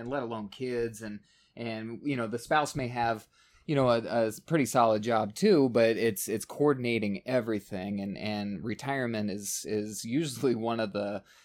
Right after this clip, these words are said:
it's usually further down the list when I'm working with teachers. They, they know that they're gonna get there, and, and they know that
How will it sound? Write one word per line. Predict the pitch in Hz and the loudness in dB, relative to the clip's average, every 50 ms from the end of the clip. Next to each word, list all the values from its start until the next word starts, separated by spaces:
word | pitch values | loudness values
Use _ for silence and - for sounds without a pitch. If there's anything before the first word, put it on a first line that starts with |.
| _ | _
it's | - 107 - - | -8 -4 -2 0
usually | 185 147 139 | 0 0 0
further | 131 - 135 127 107 110 | 0 2 2 2 2 0
down | 101 104 101 98 101 | 0 0 -2 -2 -2
the | 101 | -4
list | 98 101 104 101 92 - - | -2 -2 -2 -2 -2 -4 -4
when | 107 98 | -4 -4
I'm | 95 95 | -2 -2
working | 101 98 90 - 104 92 | -2 -4 -4 -4 -6 -6
with | 92 85 - | -6 -8 -10
teachers. | - 95 92 87 - 85 85 92 | -12 -14 -14 -12 -12 -10 -8 -6
They, | 110 110 78 104 | -4 -4 -4 -4
they | 107 107 101 - 110 120 120 | -4 -6 -6 -4 0 0 2
know | 120 123 131 131 | 4 4 4 4
that | 123 131 127 - | 4 4 2 2
they're | 117 113 | 2 2
gonna | 107 110 104 98 | 2 2 -2 0
get | 104 123 127 123 - - | 4 4 4 4 2 2
there, | 123 117 113 110 110 107 107 | 2 4 6 6 6 4 4
and, | 107 104 101 - | 2 0 0 -2
and | - 101 101 | -2 -2 -2
they | 101 104 | -2 0
know | 104 113 117 117 113 | 2 2 4 2 4
that | 107 110 101 101 - | 4 2 2 2 0